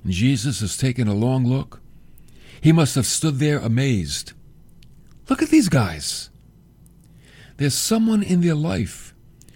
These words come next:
who's totally helpless and totally hopeless.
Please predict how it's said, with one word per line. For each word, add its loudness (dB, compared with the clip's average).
who's 0
totally -2
helpless -2
and 2
totally 4
hopeless. 0